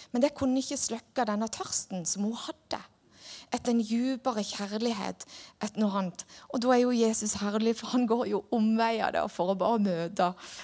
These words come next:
henne. Og det gjør han jo med oss også da, vet du. Ah, tenk det. Der var hun så ulykkelig og skamfull, gjemte seg, og kjente bare at livet var en kamp.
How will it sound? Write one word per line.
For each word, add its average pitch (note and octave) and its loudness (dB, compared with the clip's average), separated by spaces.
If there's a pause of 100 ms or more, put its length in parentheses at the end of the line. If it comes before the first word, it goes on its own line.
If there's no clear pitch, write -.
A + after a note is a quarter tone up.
henne. G#3 6 (480)
Og G#4 -2
det G#4+ 6
gjør E4+ 6
han D#4 2
jo C#4 2
med C4 2
oss - -4
også A3 2
da, F3 2
vet E3+ -4
du. - 2 (800)
Ah, C#4 0 (560)
tenk E4+ 0
det. - 0 (1800)
Der D4 12
var D4+ 12
hun D4 6
så C#4+ 6 (100)
ulykkelig C#4 0
og A#3+ 2
skamfull, C#4+ 2
gjemte C4 2
seg, D#3+ 2 (480)
og A3+ -8
kjente B3+ -2
bare G3+ 0
at - -10
livet G#3 0
var F#3+ 2
en F#3+ -2
kamp. - -8